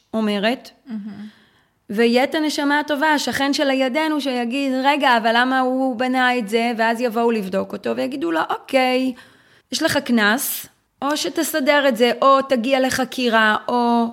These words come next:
Speaker 1: כאלה.
Speaker 2: ש-, כן, פרק אחרי זה אני, אה, אפגש עם עורך הדין, וזה מאוד מעניין אותי, כל ה-, הפרוצדורה
Speaker 1: אז
Speaker 2: הזאת.
Speaker 1: תשאלי
Speaker 2: דווקא,
Speaker 1: אותה
Speaker 2: כן.
Speaker 1: את הדברים האלה,
Speaker 2: כן,
Speaker 1: כי
Speaker 2: כן.
Speaker 1: זה מאוד טריקי.
Speaker 2: כן,
Speaker 1: מאוד
Speaker 2: כן.
Speaker 1: טריקי.
Speaker 2: עכשיו, היו לי לקוחות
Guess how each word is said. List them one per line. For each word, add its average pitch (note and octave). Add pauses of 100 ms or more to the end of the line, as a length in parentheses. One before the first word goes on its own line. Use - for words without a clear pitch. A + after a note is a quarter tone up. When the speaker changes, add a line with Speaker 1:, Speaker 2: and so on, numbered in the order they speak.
(160)
Speaker 1:
כאלה. G3 (260)
Speaker 2:
ש-, B3+ (680)
כן, A3 (180)
פרק C4
אחרי A#3+
זה B3
אני, G3+
אה, G3
אפגש G#3
עם A#3
עורך G#3
הדין, G#3+
וזה G3+
מאוד G#3
מעניין G3+
אותי, F#3
כל -
ה-, G3 (260)
הפרוצדורה A#3+
Speaker 1:
אז A3
Speaker 2:
הזאת. A#3+
Speaker 1:
תשאלי D4
Speaker 2:
דווקא, D4+
Speaker 1:
אותה D4 (120)
Speaker 2:
כן. A3+
Speaker 1:
את G#3
הדברים G#3+
האלה, G3+
Speaker 2:
כן, - (120)
Speaker 1:
כי C4
Speaker 2:
כן. C4
Speaker 1:
זה B3+
מאוד C4 (240)
טריקי. A#3 (180)
Speaker 2:
כן, G3
Speaker 1:
מאוד A3+
Speaker 2:
כן. -
Speaker 1:
טריקי. G3+ (720)
Speaker 2:
עכשיו, B3 (140)
היו B3
לי C#4
לקוחות A3+